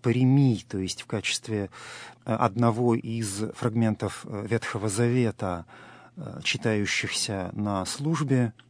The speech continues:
В этом месте сорок четвёртая глава книги пророка Иезекииля упоминается о вратах,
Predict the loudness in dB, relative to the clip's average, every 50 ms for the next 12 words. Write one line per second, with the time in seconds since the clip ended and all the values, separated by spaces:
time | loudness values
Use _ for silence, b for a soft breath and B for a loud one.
0 | _ B B B B B B B 0 0 2 4 4 4 2 2 0 2 4 6
1 | 6 6 6 4 4 4 2 2 2 B B B B B B B B _ -8 -2
2 | 0 2 2 2 0 -2 -4 -2 -2 -2 0 0 0 0 0 0 -2 0 2 2
3 | 4 4 4 4 2 2 0 -2 0 -2 -4 -4 -2 -2 -2 -2 -2 -4 -4 -2
4 | -2 -2 -2 -4 -2 0 2 2 4 4 4 4 2 0 b b b b b b
5 | b b 2 4 4 6 6 6 6 6 4 4 2 0 -2 0 -2 -2 -2 -2
6 | 0 2 2 2 0 -2 -6 -14 -20 -20 _ _ _ -8 -2 2 4 4 4 2
7 | 2 2 4 4 4 4 2 2 0 -2 -2